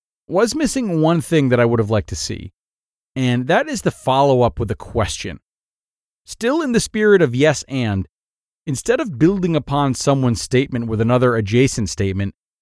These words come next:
we might also ask them more about their statement. You know, "Why didn't you like the movie?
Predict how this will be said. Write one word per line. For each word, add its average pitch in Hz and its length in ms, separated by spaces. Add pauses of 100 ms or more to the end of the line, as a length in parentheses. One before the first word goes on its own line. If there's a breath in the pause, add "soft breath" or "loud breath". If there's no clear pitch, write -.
(320)
we 139 60
might 226 160
also 233 340
ask 165 340
them 156 140
more 131 480
about 98 280
their 90 120
statement. 80 460 (800)
You 123 60
know, 113 200 (340)
"Why 113 420
didn't 117 260
you 107 120
like 98 240
the 98 80
movie? 92 380